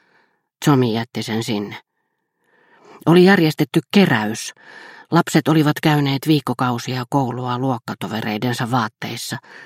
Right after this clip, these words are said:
kunnes hän oli saanut kootuksi itsensä ja hankituksi vähän rahaa. Hän oli myynyt maatilan naapurin isännälle, vaikka ei siitä paljon kertynyt.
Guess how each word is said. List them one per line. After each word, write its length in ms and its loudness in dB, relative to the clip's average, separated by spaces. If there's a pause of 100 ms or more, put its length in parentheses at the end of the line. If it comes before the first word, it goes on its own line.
(220)
kunnes 280 4
hän 200 4
oli 160 0
saanut 360 -2
kootuksi 600 0
itsensä 500 -6 (420)
ja 120 4
hankituksi 600 0
vähän 360 -4
rahaa. 520 -8 (1080)
Hän 140 4
oli 160 8
myynyt 380 8
maatilan 580 2
naapurin 480 0
isännälle, 600 -2 (480)
vaikka 240 0
ei 140 2
siitä 300 -4
paljon 400 -4
kertynyt. 720 -10